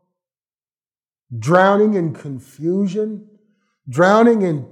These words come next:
personal misery, drowning in debt,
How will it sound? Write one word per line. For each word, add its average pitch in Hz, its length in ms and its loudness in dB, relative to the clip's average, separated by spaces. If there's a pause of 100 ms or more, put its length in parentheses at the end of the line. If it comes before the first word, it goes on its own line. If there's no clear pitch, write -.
personal 208 920 -2
misery, 202 800 -2 (1200)
drowning 165 500 2
in 127 300 -10
debt, 175 460 -4